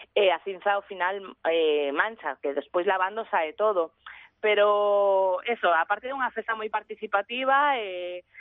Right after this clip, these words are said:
moi lúdico, a xente está de festo, eh, festa gritando, "Aí ven o oso, aí ven o oso". Em, eh,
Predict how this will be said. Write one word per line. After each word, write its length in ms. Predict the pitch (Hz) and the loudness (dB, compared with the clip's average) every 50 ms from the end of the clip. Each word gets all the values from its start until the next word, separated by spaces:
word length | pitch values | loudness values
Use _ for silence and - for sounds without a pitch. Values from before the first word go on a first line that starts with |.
| - - _ _ | -20 -20 _ _
moi 240 | - 196 214 220 208 | -2 2 2 2 2
lúdico, 480 | 208 233 254 254 262 254 - - 269 | 0 -2 -4 -4 -6 -6 -2 2 4
a 160 | 269 262 254 - | 4 4 2 0
xente 240 | - 190 190 196 | -4 -12 -12 -6
está 160 | - 214 202 196 | -2 -2 -2 -2
de 80 | 190 - - | -2 -2 0
festo, 640 | 214 226 226 220 _ - 233 233 233 233 233 233 - | 0 0 0 0 _ 0 2 4 4 4 4 2 2
eh, 240 | 220 208 196 185 | 0 0 0 0
festa 400 | - 220 220 - - - 233 233 | 0 0 0 0 2 0 0 0
gritando, 560 | 226 208 196 - 208 208 214 220 214 214 202 190 | 0 -6 -4 -2 -2 -2 -2 -2 0 2 4 4
"Aí 240 | 175 180 202 226 | 6 4 4 2
ven 160 | 240 262 262 262 | -2 -2 0 2
o 240 | 262 277 302 294 | 4 4 4 2
oso, 240 | - - - 247 233 | 0 -2 -4 0 0
aí 160 | 220 214 226 | 2 2 2
ven 160 | 233 247 247 247 | 0 -2 2 4
o 80 | 254 262 277 302 | 4 6 6 4
oso". 400 | 294 277 - - 285 277 294 - - - - - - - - _ | 2 0 0 2 2 2 2 -2 -6 -16 -16 -16 -16 -16 -10 _
Em, 1200 | - 240 240 240 233 233 226 226 220 214 214 208 208 208 202 196 196 190 185 180 175 170 165 165 170 170 - _ - | 2 4 4 4 4 2 2 0 -2 -4 -8 -10 -14 -14 -14 -14 -14 -14 -14 -14 -12 -12 -12 -14 -14 -20 -8 _ 0
eh, 320 | 214 214 208 202 202 196 | 2 4 4 4 4 4